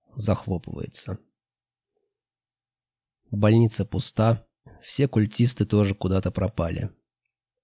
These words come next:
И вот нам показывают, как по ту сторону портала Дэниел и Эллисон рука об руку стоят и смотрят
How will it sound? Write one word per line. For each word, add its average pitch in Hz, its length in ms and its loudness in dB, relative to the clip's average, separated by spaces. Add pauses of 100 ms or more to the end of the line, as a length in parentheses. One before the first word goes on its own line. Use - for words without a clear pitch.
И 123 340 6
вот 156 180 4
нам 139 140 6
показывают, 113 760 4
как - 220 -4
по 101 160 2
ту 131 160 2
сторону 110 760 2
портала 113 680 2 (460)
Дэниел 110 800 2 (120)
и - 200 -4
Эллисон 113 680 0 (120)
рука 107 380 0
об 113 320 0
руку 101 360 -4 (840)
стоят 107 720 0 (180)
и 104 120 -2
смотрят 113 680 2